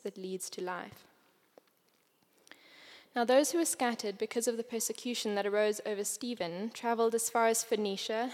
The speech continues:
and Cyprus and Antioch, speaking the word to no one except Jews.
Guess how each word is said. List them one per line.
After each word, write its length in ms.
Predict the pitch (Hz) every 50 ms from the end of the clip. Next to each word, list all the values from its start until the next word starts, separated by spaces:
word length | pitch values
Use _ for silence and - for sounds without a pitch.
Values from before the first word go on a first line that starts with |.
| -
and 140 | 262 226 220
Cyprus 560 | - - 247 233 220 220 - 220 208 202 -
and 100 | 226 208 -
Antioch, 600 | - 233 233 - - 190 - - 220 - - - - - - -
speaking 460 | - - - - 240 233 - 277 269
the 80 | 262 240
word 260 | 208 190 190 190 -
to 120 | - 220
no 220 | 208 214 220 220 220
one 180 | 202 190 180
except 460 | 175 185 - - - 226 208 - -
Jews. 500 | - - 208 185 175 - - 220 - -